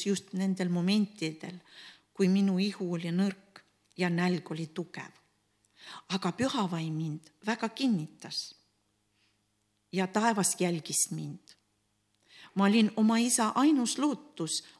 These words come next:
omandada tagasi seda maailma. Mind kinnitas püha vaim ja teid kinnitab ka püha vaim. Teie kasutate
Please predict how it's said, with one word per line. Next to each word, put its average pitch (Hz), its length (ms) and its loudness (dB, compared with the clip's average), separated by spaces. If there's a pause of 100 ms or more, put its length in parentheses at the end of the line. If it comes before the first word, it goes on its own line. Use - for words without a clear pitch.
omandada 180 520 0
tagasi 185 540 -4
seda 175 280 -4
maailma. 170 580 -4 (1300)
Mind 185 240 2
kinnitas 220 560 2
püha 196 280 2
vaim 185 420 -2 (680)
ja 226 120 -2
teid 254 340 -4
kinnitab 190 560 -2
ka 185 220 -8
püha 165 300 -6
vaim. 147 340 -8 (1900)
Teie 226 180 6
kasutate 226 760 -2